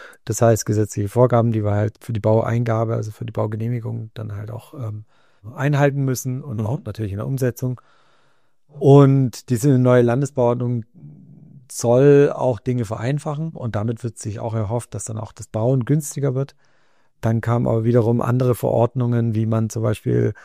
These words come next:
Speaker 1: ein Gerüst aufstellt oder Betonagen, äh, begleitet oder dokumentiert. Die machen's natürlich dann wieder aufwendiger. Also so ein bisschen Bürok-, Bürokratie spielt damit,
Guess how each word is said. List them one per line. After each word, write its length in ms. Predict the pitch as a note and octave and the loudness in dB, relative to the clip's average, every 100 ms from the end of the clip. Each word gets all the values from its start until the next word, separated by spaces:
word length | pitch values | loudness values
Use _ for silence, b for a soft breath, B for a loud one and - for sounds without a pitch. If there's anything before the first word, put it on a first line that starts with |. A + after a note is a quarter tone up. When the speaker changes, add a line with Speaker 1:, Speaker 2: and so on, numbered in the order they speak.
| B | B
Speaker 1:
ein 120 | A2+ | -4
Gerüst 380 | A2+ A2 A#2 - | 0 2 0 0
aufstellt 420 | A#2 - A#2 A#2 | -4 0 0 0
oder 140 | A2 G#2 | -2 -2
Betonagen, 840 | G#2 A2+ A#2 A#2+ A2+ B2+ A#2+ A2 - | -4 -2 -2 -2 -2 0 -2 -4 -6
äh, 100 | C3+ | -4
begleitet 640 | G#2 A2 A#2 A2 B2 B2 A2+ | -2 -2 -2 2 0 0 -4
oder 160 | G#2+ G#2+ | -2 -2
dokumentiert. 800 | A2 A#2 A#2 G#2+ B2 B2 - _ _ _ _ _ - | 0 0 -2 -2 -2 -2 -4 _ _ _ _ _ -4
Die 80 | B2 | 0
machen's 360 | C3 C#3+ C#3 | 2 0 0
natürlich 260 | B2+ C3 A#2+ | 0 -2 -2
dann 140 | B2+ | -2
wieder 160 | A#2 - | 0 0
aufwendiger. 640 | C3 - C#3 C#3 C#3 D3+ D3 B B B | 0 0 0 0 -2 -4 -6 B B B
Also 400 | - A2+ B2+ A#2+ - b b _ - A#2+ | -2 2 4 2 0 b b _ -14 -2
so 120 | B2 | 0
ein 100 | A2+ | 2
bisschen 280 | D3 D3 B2+ | 2 2 4
Bürok-, 520 | C3+ A#2+ - - C#3 A2 | 4 4 0 -6 -6 0
Bürokratie 540 | C#3 A#2+ B2 - F3 | 0 0 -4 0 -2
spielt 300 | - E3 D3 | -2 -4 -4
damit, 360 | C#3+ C#3+ C#3 | -2 -2 -2